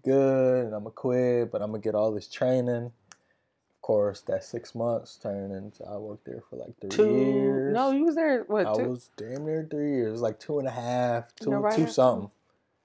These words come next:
Speaker 1: And, uh, but it was a good experience. Like, it was,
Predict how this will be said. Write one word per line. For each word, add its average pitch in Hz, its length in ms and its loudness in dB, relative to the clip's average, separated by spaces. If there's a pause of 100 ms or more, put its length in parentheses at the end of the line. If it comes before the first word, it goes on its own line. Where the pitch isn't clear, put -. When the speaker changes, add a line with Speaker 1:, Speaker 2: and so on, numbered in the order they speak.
(720)
Speaker 1:
And, 117 580 0
uh, 113 320 8
but 147 100 6
it 185 40 8
was 190 120 4
a 202 40 -2
good 208 120 6
experience. 147 460 -2
Like, 104 140 2
it 117 80 -2
was, 120 500 -6